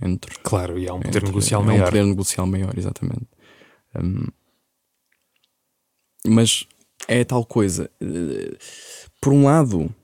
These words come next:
Speaker 1: que, que é algo que eu tenho sentido, é mais credível.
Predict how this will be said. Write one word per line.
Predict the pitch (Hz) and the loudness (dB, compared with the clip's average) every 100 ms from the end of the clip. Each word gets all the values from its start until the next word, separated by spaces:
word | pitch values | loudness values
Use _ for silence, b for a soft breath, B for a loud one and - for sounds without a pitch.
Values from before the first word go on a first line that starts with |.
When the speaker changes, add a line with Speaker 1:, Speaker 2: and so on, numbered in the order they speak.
| _ _ - - _ _ _ _ _ _ _ _ - | _ _ -20 -20 _ _ _ _ _ _ _ _ -16
Speaker 1:
que, | - - | -14 -10
que | - | 0
é | 104 | 2
algo | 107 107 - | 4 2 -2
que | - | -6
eu | 110 | -2
tenho | 104 101 | 0 2
sentido, | - 95 - 110 - | 2 0 0 -2 -2
é | - | 0
mais | 107 117 | 2 2
credível. | - 113 92 85 90 | -2 -4 0 0 -2